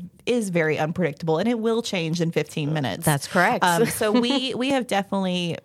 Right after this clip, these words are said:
Speaker 1: I think, shifted to the mindset of we're gonna give it our best shot. We're gonna try everything that we can to keep this event going, unless it just comes down to a public safety issue. Obviously, we don't want to put,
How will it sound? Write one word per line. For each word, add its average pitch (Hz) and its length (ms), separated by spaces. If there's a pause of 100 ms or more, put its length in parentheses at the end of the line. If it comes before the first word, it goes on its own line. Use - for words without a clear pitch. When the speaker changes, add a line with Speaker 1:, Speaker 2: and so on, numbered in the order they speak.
(280)
Speaker 1:
I 180 120
think, 175 360
shifted 185 380
to - 100
the 165 80
mindset 165 580
of 156 100
we're 175 180
gonna 208 180
give 175 180
it 165 80
our 151 120
best 151 300
shot. 147 540
We're 160 140
gonna 180 200
try 165 760 (220)
everything 196 440
that 185 140
we 180 120
can 160 520
to 160 140
keep - 320
this 170 200
event 160 360
going, 156 500 (400)
unless 175 540
it 170 100
just 170 260
comes 160 260
down 156 260
to 151 480
a 147 80
public 156 360
safety - 440
issue. - 340
Obviously, 160 600
we 160 140
don't 160 240
want 156 280
to 170 100
put, 156 400